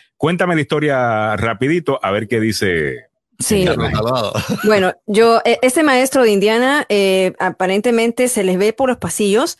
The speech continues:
Speaker 2: que sale detrás de un jovencito, eh, y lo persigue y lo golpea contra la pared. Ah, y, eh, y luego, pues, cuando se ven estas imágenes,
Speaker 1: Mm.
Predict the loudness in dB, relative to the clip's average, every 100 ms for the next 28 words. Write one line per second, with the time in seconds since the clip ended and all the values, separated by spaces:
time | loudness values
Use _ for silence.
0 | _ _ _ _ -4 -2 0 2 2 0
1 | 0 0 0 0 0 0 0 0 0 0
2 | 0 -2 0 0 -2 _ _ _ -4 0
3 | 2 2 2 2 0 -2 -2 0 0 -2
4 | 0 0 0 -4 -2 -2 2 2 0 -2
5 | -2 0 2 0 2 2 2 0 -2 -2
6 | -2 -2 -2 -2 -2 -2 -2 -2 -2 -4
7 | -14 _ -20 -20 _ _ -6 -2 0 0
8 | 0 -2 -4 -8 _ 0 2 2 2 0
9 | 0 -4 -8 -6 -2 0 0 2 0 0
10 | 0 -2 -2 -2 -2 0 -2 -6 -8 -4
11 | -2 -2 -2 -2 -2 -2 -2 -2 -4 -10
12 | _ _ _ _ _ -8 -8